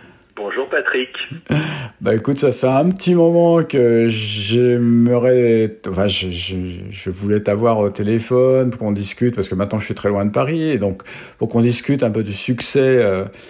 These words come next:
Speaker 2: des classiques Challenge. Et puis, euh, ce que j'ai reçu dans ma boîte mail récemment m'a fait réagir, euh, dans la mesure où, euh, je vois que Classique Challenge va s'enrichir d'un nouveau genre,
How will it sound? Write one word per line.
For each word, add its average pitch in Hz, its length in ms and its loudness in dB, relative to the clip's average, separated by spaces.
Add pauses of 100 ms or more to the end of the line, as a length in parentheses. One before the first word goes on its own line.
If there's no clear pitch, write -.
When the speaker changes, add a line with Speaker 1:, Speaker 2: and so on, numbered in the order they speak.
(240)
Speaker 2:
des 110 100 0
classiques 123 440 -2
Challenge. 190 540 2
Et 120 60 0
puis, 120 280 0
euh, 107 120 2
ce 107 80 -6
que - 100 -6
j'ai 123 100 -2
reçu 131 180 -4
dans 147 60 2
ma 120 120 4
boîte 120 200 0
mail 123 140 0
récemment 120 420 0
m'a 113 120 2
fait 110 360 0
réagir, 117 640 0 (600)
euh, 104 240 2
dans 104 140 0
la 104 100 4
mesure 156 300 2
où, 139 320 2
euh, 107 360 0
je 101 140 -4
vois 120 140 0
que 135 140 -14
Classique 110 440 -4
Challenge 135 520 -4
va 95 100 -2
s'enrichir 110 880 -2
d'un 85 140 -2
nouveau 147 360 2
genre, 151 680 0